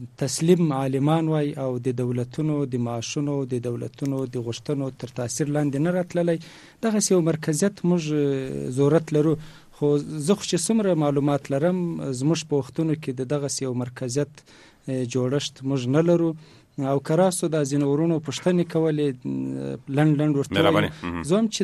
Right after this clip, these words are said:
Speaker 1: د دشمن تعریف، د دشمن تعریف یا د تروریست تعریف خو تر اوسه نړیوالو هم نه ده وړاندې کړی. دشمن هغه څوک دی چې د بل پکې ګټه وي.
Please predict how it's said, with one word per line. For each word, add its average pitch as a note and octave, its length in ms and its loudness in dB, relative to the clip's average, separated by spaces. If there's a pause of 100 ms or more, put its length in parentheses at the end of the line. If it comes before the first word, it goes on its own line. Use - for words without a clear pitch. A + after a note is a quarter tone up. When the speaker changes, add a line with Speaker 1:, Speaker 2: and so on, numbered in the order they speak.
Speaker 1:
د - 20 2 (140)
دشمن F#3+ 360 0
تعریف، E3 580 -2
د D#3 320 -4 (120)
دشمن F3+ 340 2
تعریف E3 540 -2
یا C#3+ 120 2
د C3 100 -4 (120)
تروریست D3+ 420 -4
تعریف C#3+ 340 -2
خو - 100 -8
تر C3 180 -8
اوسه D3 360 0 (420)
نړیوالو D#3+ 520 8
هم D3+ 260 6
نه C#3+ 60 2
ده C3 120 0
وړاندې B2 400 -2
کړی. B2 200 -4 (140)
دشمن G#3 360 2
هغه F#3+ 180 0
څوک F3+ 340 0
دی E3+ 120 2
چې E3 240 -4
د C3 40 -2
بل D3+ 200 2 (100)
پکې C3+ 200 -6 (100)
ګټه D3 260 2
وي. B2 120 0